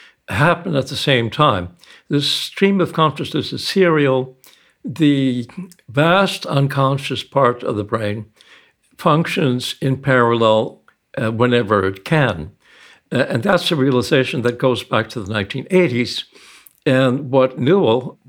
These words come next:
recognized very beautifully is that you can imagine the s-, narrow stream of consciousness as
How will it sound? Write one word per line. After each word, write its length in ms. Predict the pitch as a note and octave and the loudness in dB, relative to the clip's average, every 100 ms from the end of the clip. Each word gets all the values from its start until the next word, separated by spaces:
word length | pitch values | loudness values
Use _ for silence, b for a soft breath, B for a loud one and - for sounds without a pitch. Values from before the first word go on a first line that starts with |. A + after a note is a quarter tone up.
| - | -2
recognized 800 | D#3 F3 C#3+ - A#2 G2+ B2 C#3 | 0 0 -2 -6 -2 0 -2 -2
very 240 | B2 B2 A#2+ | 0 2 0
beautifully 640 | - C3+ C3+ - G#2+ C#3 - B B B B - | -2 -2 -2 -2 -4 -4 -12 B B B B -2
is 340 | C3+ C#3+ - | 0 0 -2
that 300 | E3 C3 C3 | 2 2 2
you 60 | C#3 | -4
can 160 | - A#2 | -4 -2
imagine 600 | A2 D#3+ F#3+ G3 D3+ B2+ | 2 2 2 0 -2 0
the 280 | C3+ A#2 | 0 0
s-, 220 | C#3+ - - - | -4 -10 -12 -6
narrow 420 | C3+ D3+ C#3+ A#2+ | 0 2 2 2
stream 520 | - - F#3+ F#3+ D3 | -2 -4 0 2 2
of 140 | B2+ - | -2 -2
consciousness 760 | B2 G#2+ - - A#2 A2 - b b b b b - | -2 -4 -8 -6 -4 -4 -8 b b b b b -2
as 520 | C3 C3 D3 - | 2 2 2 -2